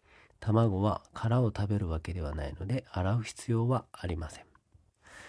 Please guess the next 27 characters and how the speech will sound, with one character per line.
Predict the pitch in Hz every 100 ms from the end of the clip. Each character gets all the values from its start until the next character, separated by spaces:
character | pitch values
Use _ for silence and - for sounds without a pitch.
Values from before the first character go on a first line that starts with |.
| - - _ _
そ | -
の | 107 117 110
理 | 107 104
由 | 110
は | 117 107 78
卵 | - 107 113 110
の | 120
構 | - 85 80
造 | 87 90
に | 151
あ | 92
り | 76
ま | 76 -
す。 | - _ _ _ _ _ _ - _ _ _ _ _ _ _ _ _ -
卵 | 107 127 127 107
の | 95
殻 | - 95 82
に | 80
は | 101 76
気 | - 120
孔 | 120 - 120 120 - - -
と | 90
い | 101
う | 120 113
孔 | - 104
が |
あ | 87